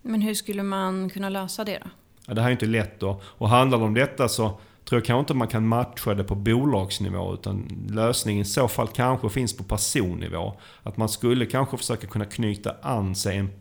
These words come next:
Speaker 2: en känd ekonomiprofil till sajten som producerar kanske innehåll eller på något sätt står bakom sajten, och eventuellt använda det för att, eh, öka sajtens trovärdighet då i Googles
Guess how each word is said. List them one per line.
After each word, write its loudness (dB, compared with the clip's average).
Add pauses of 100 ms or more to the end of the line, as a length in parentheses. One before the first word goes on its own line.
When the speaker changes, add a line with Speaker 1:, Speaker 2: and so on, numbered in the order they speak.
Speaker 2:
en -2
känd 0
ekonomiprofil -2 (500)
till 2
sajten 0
som -6 (360)
producerar 0
kanske -2
innehåll -2
eller -6 (220)
på -2
något 0
sätt -6
står -4
bakom 0
sajten, -4
och -8
eventuellt 2
använda 2
det 0
för -4
att, -14 (300)
eh, -2 (200)
öka 2
sajtens -2
trovärdighet -2
då -4
i -10 (340)
Googles -4